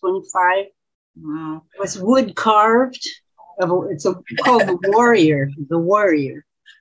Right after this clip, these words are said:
Speaker 1: It was wood carved, and another artist here did about twenty-five bronze castings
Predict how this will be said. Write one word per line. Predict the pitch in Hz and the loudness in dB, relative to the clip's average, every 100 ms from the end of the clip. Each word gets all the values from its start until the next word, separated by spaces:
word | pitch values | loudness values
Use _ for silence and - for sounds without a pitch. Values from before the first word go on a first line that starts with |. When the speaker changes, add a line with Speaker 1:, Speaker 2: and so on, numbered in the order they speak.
| _ | _
Speaker 1:
It | 196 | -4
was | 170 | -2
wood | 196 269 240 - | 2 2 2 0
carved, | 202 196 196 185 | 2 2 2 -2
and | 185 | -2
another | 196 185 247 277 240 | -2 0 2 2 0
artist | 185 170 165 175 - - | 2 0 -2 -10 -16 -6
here | 175 160 190 - _ _ _ _ - | -2 -2 -4 -10 _ _ _ _ 0
did | 220 202 | 0 2
about | 180 151 170 175 - | 0 2 4 4 0
twenty-five | - 254 269 277 - 240 220 214 180 151 | -2 2 4 4 2 2 4 2 -2 0
bronze | 196 214 233 233 - - | 2 2 2 -2 -4 -8
castings | 214 233 262 - - 139 180 185 - | -4 -4 -6 -8 -4 -4 -4 -8 -20